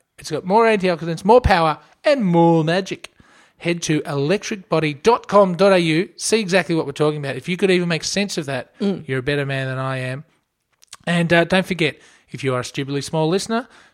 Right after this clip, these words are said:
Speaker 1: make sure you put in Stupidly Small in the coupon part of the page and you get ten percent off.
Speaker 2: That's pretty awesome.
Speaker 1: It's very awesome. And thank you to them for being so awesome and being our sponsor. Shop online,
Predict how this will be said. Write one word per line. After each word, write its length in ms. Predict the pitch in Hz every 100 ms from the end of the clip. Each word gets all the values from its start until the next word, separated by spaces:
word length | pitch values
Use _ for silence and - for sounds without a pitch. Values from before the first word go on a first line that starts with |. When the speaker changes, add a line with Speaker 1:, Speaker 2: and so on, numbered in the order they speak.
| _
Speaker 1:
make 140 | 143 139
sure 140 | 160
you 80 | 151
put 160 | 160
in 80 | 151
Stupidly 520 | - - 214 226 208
Small 420 | 170 - 175 170 160
in 180 | 160
the 60 | 139
coupon 500 | - 202 214 196 185
part 240 | 151 185 180
of 80 | 160
the 60 |
page 480 | 160 190 294 - - _ _ _
and 100 | 139
you 40 | 131
get 160 | 127
ten 200 | - 151
percent 280 | 127 - 123
off. 260 | 110 - _ _ _
Speaker 2:
That's 200 | 185 208
pretty 240 | 185 123
awesome. 400 | - 139 139 196 - -
Speaker 1:
It's 180 | 131
very 380 | - 147 147 143
awesome. 340 | 127 120 131 117 - -
And 160 | 147
thank 260 | - 180 180
you 140 | 175
to 180 | 156 156
them 300 | 131 165 175
for 80 | 160
being 260 | 147 160 180
so 240 | 170 151
awesome 240 | 151 151
and 160 | 139 139
being 320 | 196 190 160
our 80 | 135
sponsor. 380 | - 143 151 135
Shop 220 | - 233
online, 380 | 202 156 143